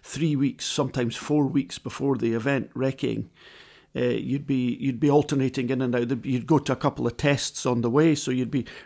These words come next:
recceing for a week, and then there'd be a test team would be down, and you would go and maybe do two days testing, and we would sit with that. The drivers were, were with you all the time.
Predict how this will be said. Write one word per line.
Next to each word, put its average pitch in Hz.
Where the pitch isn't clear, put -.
recceing 143
for 135
a 131
week, 139
and 127
then 123
there'd 120
be 123
a 123
test -
team 143
would 139
be 143
down, 139
and 131
you 135
would 117
go 139
and 123
maybe 127
do 127
two 139
days 131
testing, 131
and 123
we 131
would 123
sit -
with 127
that. 135
The 170
drivers 165
were, 135
were 135
with 147
you 135
all 127
the 127
time. 165